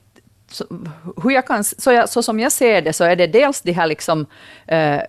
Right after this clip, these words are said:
ytterhögern som är arga och sura och ska bojkotta sas, och sen andra gänget som pratar hur mycket som helst om den här filmen är P R-experterna. Där det finns nu en massa förståsigpåare som har olika åsikter om hur man borde ha gjort den här filmen,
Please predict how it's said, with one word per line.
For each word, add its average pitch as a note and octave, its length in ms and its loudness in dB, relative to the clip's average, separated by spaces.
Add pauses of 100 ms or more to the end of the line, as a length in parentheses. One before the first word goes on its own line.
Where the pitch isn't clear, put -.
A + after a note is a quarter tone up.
(140)
ytterhögern E3 1080 2 (180)
som E3+ 220 -2
är C#3+ 160 0 (100)
arga G3+ 540 2
och - 160 -6
sura F3 520 2
och E3 120 -4
ska - 160 -2
bojkotta E3+ 600 0
sas, - 340 -2
och - 120 -10
sen B3+ 200 0
andra C4+ 340 2
gänget D#3+ 340 -2
som D#3+ 140 -2
pratar E3 520 0 (300)
hur G#3 80 4
mycket G3+ 280 0
som D#3+ 140 -4
helst E3+ 360 -2
om D3+ 120 -6
den D3+ 100 -4
här D3+ 160 0
filmen C#3+ 480 -4 (240)
är D#3 80 -2
P A#3+ 280 4
R-experterna. - 1000 -4 (460)
Där F3 160 2
det E3+ 80 -2
finns F3 240 -6
nu F#3+ 140 0
en F3+ 80 2
massa A#3+ 300 0
förståsigpåare D#3+ 840 -2
som E3+ 140 -4
har D#3 140 2
olika D#3+ 420 0
åsikter D3+ 500 0
om D#3 160 -8
hur F3+ 100 -2
man F3+ 200 0
borde D3 200 -2
ha D3+ 60 0
gjort D3 200 -6
den C#3+ 120 -6
här C#3 40 -4
filmen, A#3+ 580 0